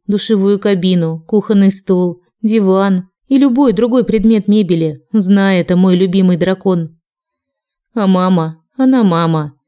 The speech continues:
И только она одна поддерживала меня, помогала, утирала сопли.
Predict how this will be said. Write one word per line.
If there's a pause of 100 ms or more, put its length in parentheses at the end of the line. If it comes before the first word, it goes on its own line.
(300)
И
только
она
одна
поддерживала
меня, (120)
помогала,
утирала
сопли.